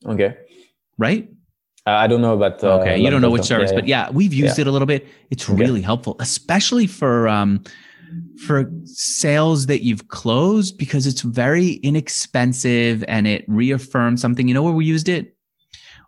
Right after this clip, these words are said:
Speaker 2: We were doing, uh, payment plans for something, and a lot of people were just kind of blinded to the idea that they were on a payment plan, no matter what we wrote on the site. It just didn't feel like it. So then we created a letter that we sent out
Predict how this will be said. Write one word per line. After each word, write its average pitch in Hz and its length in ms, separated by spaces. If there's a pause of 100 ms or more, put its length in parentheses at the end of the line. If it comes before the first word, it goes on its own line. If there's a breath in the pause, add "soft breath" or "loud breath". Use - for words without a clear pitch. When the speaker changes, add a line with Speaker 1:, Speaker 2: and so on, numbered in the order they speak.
(100)
Speaker 2:
We 160 100
were 196 80
doing, 175 280
uh, 98 240 (240)
payment 185 360
plans 87 340
for 92 100
something, 87 580
and 110 340 (480 loud breath)
a 139 40
lot 170 280
of 190 100
people 147 320
were 120 140
just 117 320
kind 147 220
of 107 100
blinded 113 640
to 156 100
the 139 120
idea 113 340
that 117 120
they 110 80
were 98 100
on 101 180
a 120 40
payment 117 400
plan, 127 260
no 113 60
matter 101 220
what 98 240
we 117 100
wrote 117 180
on 117 120
the 117 80
site. 117 400
It 113 80
just - 220
didn't 127 200
feel 110 340
like 120 240
it. 127 220 (640 loud breath)
So 127 440
then 135 260
we 160 140
created 117 640
a 107 80
letter 117 440
that 101 160
we 98 80
sent 98 320
out 98 360